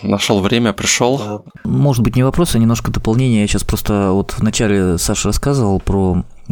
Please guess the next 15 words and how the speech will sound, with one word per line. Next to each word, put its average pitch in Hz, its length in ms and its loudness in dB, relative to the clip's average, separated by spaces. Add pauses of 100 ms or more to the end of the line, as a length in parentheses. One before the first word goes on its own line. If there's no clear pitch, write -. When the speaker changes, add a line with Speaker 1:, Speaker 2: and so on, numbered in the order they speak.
(120)
Speaker 3:
санитайзер, 98 640 0
да, 101 160 2
Speaker 2:
Да. 107 140 4
Speaker 3:
свой 90 180 2 (260)
самодельный. 92 680 0 (100)
Я 104 100 0
просто 107 280 0
вспомнил, 104 480 2
ну, 113 100 2
я 101 80 2
тоже 101 180 0
посматриваю 110 560 0
всякие 87 480 0 (300)
ролики. 110 560 0
Speaker 2:
Мгм. 113 260 -8